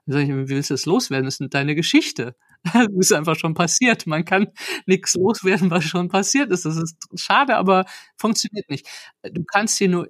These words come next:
integrieren und Neues darauf aufbauen, von dem du hoffst, dass es mit der Zeit als Pfad, als Verhaltenspfad stärker wird als die alten Pfade.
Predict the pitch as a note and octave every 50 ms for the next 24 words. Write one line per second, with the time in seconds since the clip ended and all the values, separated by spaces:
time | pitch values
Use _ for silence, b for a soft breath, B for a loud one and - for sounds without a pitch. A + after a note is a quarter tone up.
0 | - _ G#3 G#3 G#3 G3 - F#3+ F#3 F#3 - - - G3 A3+ B3+ D4 D4+ C4+ A3
1 | F#3+ E3+ E3 D#3+ D#3+ E3 B B B B B B _ _ - F3+ F3+ E3+ E3+ E3
2 | - - - D#3 D#3+ E3+ F3+ F3+ G3+ A3+ B3 B3 A#3+ - - - G3 E3 E3+ E3
3 | D#3+ - - - - F3+ A3+ A#3+ - - _ - G#2+ - - - A#3 A#3 A#3 B
4 | B B B B _ _ - E3+ G3 F#3 F#3 F3+ F#3 F3 F3+ E3+ D#3+ D#3+ D#3+ D3+
5 | - F#3 G#3+ A#3+ - - - - G3 F#3 F3 E3 - F#3 E3+ E3 E3+ D#3 D#3 -
6 | - - D#3+ D3 D#3+ F#3+ G#3+ A3 - b b b b b b - D#3+ D#3+ D#3 -
7 | - - - - - - A3 A#3+ A#3+ G#3+ F3+ E3 - D3 - - - D#3+ C3+ F#3
8 | F3 - - - A#3+ G3 - - - - D3+ D3+ D3 D3 B B B B B B
9 | - - - - - - F3 F3+ A3 G3+ - - G3+ E3+ D3 C3 D3 D3+ E3 F#3
10 | F#3 - - _ _ _ _ _ _ - D#3+ E3 E3 E3+ E3 - - - - -
11 | - E3 F#3 F#3 - D3 D3+ D#3+ D#3+ - D3+ C#3+ C3+ B2+ A#2 - _ - - C#3
12 | B2 A#2+ B2 B2 B2 A#2+ C3+ -